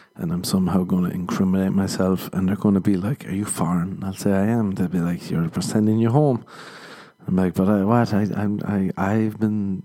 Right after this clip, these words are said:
I've, I've been stolen. <laughs> I'm the one who's been robbed." And they'll be like, "No, you're, you're getting sent. You're being deported."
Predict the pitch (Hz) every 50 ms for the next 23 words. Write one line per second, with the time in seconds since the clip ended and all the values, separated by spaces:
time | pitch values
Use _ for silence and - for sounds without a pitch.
0 | - - - 110 110 110 - - - 90 - - - 113 104 104 - - - 117
1 | 123 127 123 113 104 - - - - - 202 - - - - - - - - -
2 | - - - - - - - - 107 139 156 156 147 147 139 175 208 208 180 131
3 | 123 110 104 104 104 95 170 123 98 - 95 95 98 95 82 92 90 90 90 87
4 | - - 85 98 101 92 - - - - 82 90 90 92 90 - - - - -
5 | 87 - 101 - - - 101 104 - - 110 104 98 - - - - - - 101
6 | 104 104 101 - 110 107 - - 131 131 135 123 - - 104 90 -